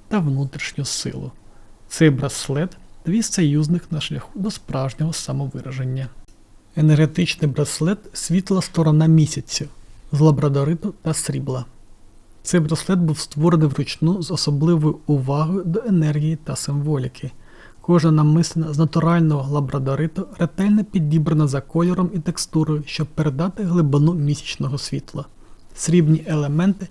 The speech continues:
це не просто прикраса, а провідники чистоти, ясності та інтуїції. У духовній традиції місяць символізує те,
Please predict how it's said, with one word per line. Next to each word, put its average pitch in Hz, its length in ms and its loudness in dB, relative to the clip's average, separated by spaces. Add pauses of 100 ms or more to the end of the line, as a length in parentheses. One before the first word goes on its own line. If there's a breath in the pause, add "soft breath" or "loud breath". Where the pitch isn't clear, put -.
(300 loud breath)
це - 140 -4
не 151 100 2
просто 151 340 -4
прикраса, 151 640 -6 (160)
а - 100 -6
провідники 151 600 -2
чистоти, 156 680 -8
ясності 147 680 -2
та 139 100 -6
інтуїції. 135 800 -6 (920 soft breath)
У 160 60 2
духовній 175 440 4
традиції 165 640 0
місяць 160 440 2
символізує 165 800 2 (140)
те, 175 240 0